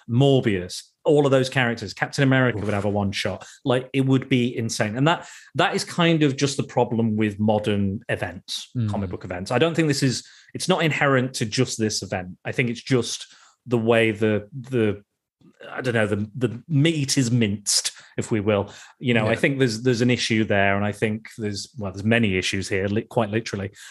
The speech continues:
Speaker 1: uh, <laughs> for this event, thirty plus issues. Um, but, you know, I, I did enjoy it, but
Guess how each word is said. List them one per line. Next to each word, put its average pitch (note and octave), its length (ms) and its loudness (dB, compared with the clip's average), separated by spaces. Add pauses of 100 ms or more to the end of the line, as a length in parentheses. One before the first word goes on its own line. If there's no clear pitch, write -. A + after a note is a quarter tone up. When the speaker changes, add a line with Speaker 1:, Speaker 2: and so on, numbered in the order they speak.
(120)
Speaker 1:
uh, A2+ 200 2 (140)
<laughs> - 160 -20
for B2+ 120 4
this C3+ 240 2
event, A#2+ 520 -2
thirty C#3 720 0
plus C3+ 280 0
issues. G#2 340 -4 (320)
Um, A2 440 0 (200)
but, B2+ 280 0 (160)
you F3 140 0
know, B2 180 2 (180)
I, C3+ 380 -8
I C3+ 140 0
did D3+ 220 2
enjoy C#3 380 4
it, A#2+ 240 0
but A2+ 300 0